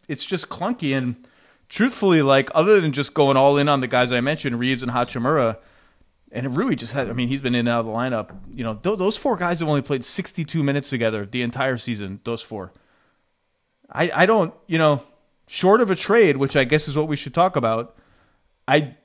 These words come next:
I just don't see this team. Uh,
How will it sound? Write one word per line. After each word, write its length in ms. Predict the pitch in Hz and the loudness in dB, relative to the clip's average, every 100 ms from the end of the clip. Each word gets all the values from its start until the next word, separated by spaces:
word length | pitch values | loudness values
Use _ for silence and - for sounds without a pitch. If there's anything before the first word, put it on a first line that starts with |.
| - | -2
I 80 | 147 | -2
just 340 | 117 143 151 | 0 -4 -2
don't 240 | 170 151 - | 0 0 0
see 220 | - 156 | -4 -2
this 260 | 135 131 | -2 -4
team. 540 | - 143 139 127 120 - _ _ _ - | -6 -2 0 0 -2 -8 _ _ _ -4
Uh, 140 | 143 | -2